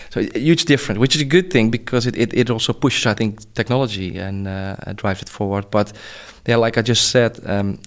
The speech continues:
when we started, and this is basically what every data scientist will tell you, it's huge different compared to a developer who say, "Okay, I can build this and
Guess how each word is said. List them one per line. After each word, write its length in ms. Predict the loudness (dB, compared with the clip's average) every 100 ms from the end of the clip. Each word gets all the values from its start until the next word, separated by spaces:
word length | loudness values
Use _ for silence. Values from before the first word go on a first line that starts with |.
| -4
when 200 | 0 0
we 60 |
started, 420 | 0 2 2 0 -2
and 100 | -2
this 80 | -2
is 40 | 0
basically 280 | 0 0
what 120 | 0 2
every 180 | 2
data 200 | 2 2 0
scientist 500 | 0 -2 -4 -8 -10 -16 -12
will 200 | -6 -4
tell 220 | 2 4 4
you, 200 | 0 -4 -8
it's 180 | -8 -8 -10 -16 _
huge 320 | -2 0 0 0
different 320 | 0 0 0
compared 280 | 0 0 0
to 80 |
a 20 | 0
developer 420 | 2 2 0 -2
who 100 | -2
say, 180 | -2 -2
"Okay, 200 | 0 0 -2
I 40 | -2
can 140 | -2
build 240 | 2 2 2
this 220 | 0 2
and 160 | -2